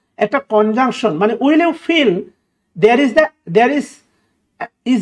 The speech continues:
there any absence of a conjunction in this small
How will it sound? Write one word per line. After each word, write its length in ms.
there 200
any 120
absence 440
of 40
a 20
conjunction 640
in 60
this 120
small 320